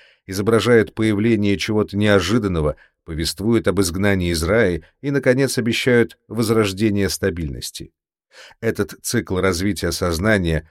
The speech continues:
способности действовать и создавать представления с мифической точки зрения, равноценен теории о сотворении мира. Прежняя область стабильности, разрушенная в результате появления аномалии,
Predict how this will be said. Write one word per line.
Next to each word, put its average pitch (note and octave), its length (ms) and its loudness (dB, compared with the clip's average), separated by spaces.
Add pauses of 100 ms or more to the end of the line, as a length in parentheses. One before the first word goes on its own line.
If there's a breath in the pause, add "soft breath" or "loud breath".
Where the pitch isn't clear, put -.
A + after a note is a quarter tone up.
(160 soft breath)
способности G#2 720 -2
действовать E2+ 840 -2 (180)
и F#2 80 -14
создавать G#2 560 0
представления G2+ 1080 0
с - 120 -14
мифической A2 680 -4
точки F#2 340 -4
зрения, G2 520 0 (220 soft breath)
равноценен A2 760 0
теории A2 560 2
о G2 100 -2
сотворении F#2+ 640 -2
мира. D#2+ 400 -6 (840 loud breath)
Прежняя A#2 480 4
область A2 560 -2
стабильности, G2+ 880 -2 (240 soft breath)
разрушенная G2+ 720 0
в F#2 60 0
результате F#2+ 560 0
появления G2 580 0
аномалии, F2+ 600 0